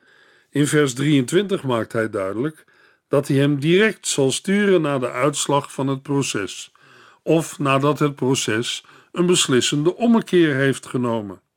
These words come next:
Tot die tijd wil Paulus zijn trouwste metgezel als steun bij zich houden. "Zodra ik weet wat mij hier te wachten staat", verwijst naar de gevangenschap en het proces van Paulus.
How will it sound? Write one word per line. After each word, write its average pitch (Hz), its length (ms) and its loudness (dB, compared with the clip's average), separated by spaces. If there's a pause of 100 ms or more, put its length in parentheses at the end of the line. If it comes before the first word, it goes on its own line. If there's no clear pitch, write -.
(640)
Tot 226 240 -2
die 156 160 0
tijd 180 340 2
wil 143 180 2
Paulus 165 480 2
zijn 120 240 -2
trouwste 170 500 2
metgezel 127 880 -2 (380)
als 131 260 -2
steun 147 500 -2
bij 135 240 2
zich 107 200 -6
houden. 98 400 -10 (800)
"Zodra 131 720 0
ik 147 220 -4
weet 165 340 2
wat 135 260 -2
mij 120 180 -2
hier 147 340 2
te 120 120 -6
wachten 139 440 -4
staat", 104 500 -12 (440)
verwijst 190 640 0
naar 156 160 -2
de 151 80 0
gevangenschap 156 880 -2 (380)
en 175 160 -2
het 165 140 2
proces 135 500 -2
van 143 220 -6
Paulus. 98 640 -8